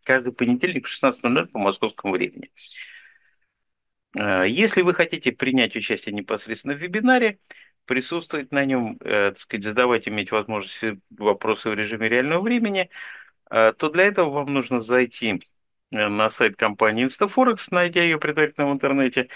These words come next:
на сайте по поиску «Найти расписание вебинаров», в расписании зайти в соответствующий день, и, пройдя по ссылке, вы попадете, так сказать, на данный вебинар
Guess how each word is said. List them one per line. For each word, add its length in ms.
на 220
сайте 320
по 120
поиску 380
«Найти 300
расписание 500
вебинаров», 640
в 80
расписании 640
зайти 460
в 60
соответствующий 840
день, 360
и, 240
пройдя 340
по 140
ссылке, 380
вы 140
попадете, 580
так 80
сказать, 240
на 100
данный 240
вебинар 500